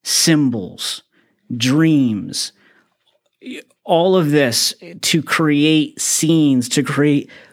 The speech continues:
images. I mean, this is separate from memory even, and this is separate from just decision making. The imaginative faculty that you have is so powerful. So you pulling whatever images you had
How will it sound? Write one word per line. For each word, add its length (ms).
images. 840
I 40
mean, 300
this 220
is 120
separate 280
from 260
memory 380
even, 500
and 100
this 160
is 80
separate 320
from 360
just 240
decision 420
making. 380
The 100
imaginative 1000
faculty 600
that 160
you 180
have 460
is 160
so 400
powerful. 640
So 480
you 540
pulling 720
whatever 340
images 500
you 120
had 600